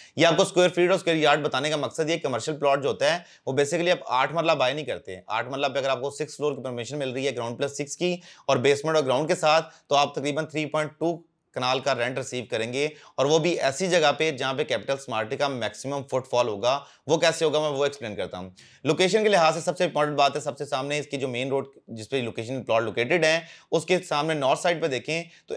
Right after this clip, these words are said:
एक सौ अस्सी फुट रोड है फ्रंट पे, और एक सौ अस्सी फुट रोड जो है वो डेवलप्ड और ready for possession रोड है, और उसके अपोजिट साइड पे गोल्फ कोर्स बनता है और गोल्फ कोर्स के विलाज बनते हैं।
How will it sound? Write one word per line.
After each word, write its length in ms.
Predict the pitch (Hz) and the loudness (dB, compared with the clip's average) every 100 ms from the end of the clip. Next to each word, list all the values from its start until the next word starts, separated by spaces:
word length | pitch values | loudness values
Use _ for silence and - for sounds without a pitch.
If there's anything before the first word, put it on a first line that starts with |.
| - | -2
एक 120 | 160 | -4
सौ 100 | - | -2
अस्सी 280 | - 127 165 | -6 -2 -4
फुट 180 | 156 127 | -2 -2
रोड 220 | 127 143 | 0 2
है 60 | 185 | 2
फ्रंट 280 | 202 202 190 | 0 -2 0
पे, 120 | 208 202 _ 131 | -2 -2 _ -6
और 80 | |
एक 100 | 135 | -6
सौ 100 | 147 | -4
अस्सी 200 | 147 - | -6 -4
फुट 200 | 160 151 | -4 -2
रोड 220 | 139 143 143 | 0 0 2
जो 60 | |
है 60 | 156 | 2
वो 80 | 151 | 2
डेवलप्ड 540 | 113 107 147 160 - | 0 2 0 0 -2
और 180 | 127 123 | -2 0
ready 200 | 113 135 | -2 -2
for 120 | 147 123 | -2 -4
possession 340 | 110 110 151 | -6 -6 -2
रोड 200 | 139 143 | 0 2
है, 160 | 160 165 - - 151 | 2 0 -14 -4 0
और 80 | |
उसके 160 | 170 190 - | 0 -2 0
अपोजिट 320 | 143 143 214 196 | -2 2 2 2
साइड 340 | 151 139 127 | 0 -2 -2
पे 140 | 165 180 - - | -4 -6 -10 -12
गोल्फ 280 | 120 143 139 | 0 2 2
कोर्स 200 | 151 147 117 | -2 -4 -6
बनता 220 | 95 110 | -4 -2
है 40 | |
और 60 | 123 | 0
गोल्फ 200 | 120 123 | 0 0
कोर्स 180 | 135 127 | -4 -6
के 60 | |
विलाज 260 | 143 117 113 | -2 0 -2
बनते 280 | 101 92 98 | -4 -12 -10
हैं। 160 | 92 | -12